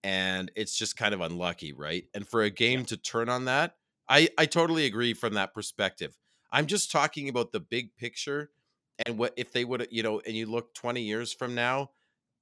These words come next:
Speaker 1: even, eh, eh, for f-, league-wide, right? If you're a historian of the C F L or if you're just a Bombers fan, how hard is it to win three in a row? And if it was, if it was because the,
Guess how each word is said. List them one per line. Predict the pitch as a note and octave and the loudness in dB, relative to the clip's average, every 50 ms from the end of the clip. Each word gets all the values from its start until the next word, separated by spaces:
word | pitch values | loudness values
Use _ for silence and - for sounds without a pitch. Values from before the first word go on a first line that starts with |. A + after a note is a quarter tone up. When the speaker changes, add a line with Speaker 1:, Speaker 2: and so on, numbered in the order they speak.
| _ _ | _ _
Speaker 1:
even, | - D#3 E3+ E3+ E3+ E3+ D3 C#3 | -2 0 2 4 4 2 2 0
eh, | E2+ G2 A#2 G#2+ - - G#2 | -2 -2 -4 -4 -4 -4 -6
eh, | A#2 A#2+ B2 | -6 -6 -8
for | A#2+ - - C#3 C3 B2+ - | -8 -2 2 2 4 2 2
f-, | - - - - - _ - | -2 -10 -20 -20 -20 _ -8
league-wide, | C3 C3 D3 D#3 B2+ G#2 G#2+ G2+ G#2+ A#2 B2 C3+ D3 D3+ D3 C#3+ - _ _ _ _ _ _ _ - | 0 2 2 2 2 2 0 2 4 6 6 6 4 2 -2 -6 -16 _ _ _ _ _ _ _ 0
right? | A#2 B2 C3+ C3 A#2+ | 2 4 4 4 2
If | G#2+ - C3+ | 0 -2 -2
you're | C3 B2 | 0 0
a | A2+ | 0
historian | A2 G#2 - - B2 A#2+ B2+ B2+ B2 A#2+ | 0 -2 -4 -2 -2 0 0 0 -2 -2
of | G2+ | -4
the | A2 G#2 | -4 -4
C | - B2 A#2+ | -4 -2 -4
F | A2 - | -2 0
L | A#2 A#2 A#2+ B2+ A#2+ - - _ _ - | 2 2 2 2 0 -4 -12 _ _ -2
or | C#3 D3+ E3 | 0 2 2
if | D#3+ - C#3+ | 2 0 -2
you're | C#3+ | -4
just | A2+ B2+ A#2+ - | -4 -4 -4 -4
a | A#2+ | -4
Bombers | F#2 - G#2+ A2 A#2 B2+ C3+ B2 - | -2 0 2 2 2 0 -2 -4 -2
fan, | - C3+ C3+ C3+ C#3+ D3+ D#3 - _ _ _ _ _ _ _ _ _ _ _ _ _ _ _ _ _ _ _ - | 0 2 2 2 2 0 -4 -8 _ _ _ _ _ _ _ _ _ _ _ _ _ _ _ _ _ _ _ -10
how | - - C#3+ D#3+ F#3 G#3 F3+ | -4 2 6 8 8 8 8
hard | C#3+ C#3+ C#3+ D#3 E3 D#3+ | 6 6 4 4 4 2
is | C#3 A#2+ | -2 -4
it | C#3 - - | -6 -4 -4
to | - A2+ | 2 6
win | A#2+ B2+ B2 - - - | 6 6 8 8 8 8
three | C3+ C3+ C3+ | 8 6 2
in | B2 | 0
a | A2+ | 0
row? | G#2 G#2+ G#2+ A#2 B2 C3 C3+ G#2 - - _ _ - - | 2 2 4 4 4 2 0 -2 -6 -14 _ _ -6 0
And | B2 B2 | 0 2
if | B2 - | 0 0
it | D3 C#3 | -2 -4
was, | C3+ A#2+ G#2 - - | -2 -4 -4 -2 -2
if | C3+ C3 - | -2 -2 0
it | C#3 B2+ | -2 -2
was | - B2 - | 2 4 4
because | - - B2 - - C#3 C#3 D3 A#2 G#2 | 4 4 0 -2 0 2 2 0 0 -2
the, | C3 B2+ A#2+ A#2 | 0 0 0 0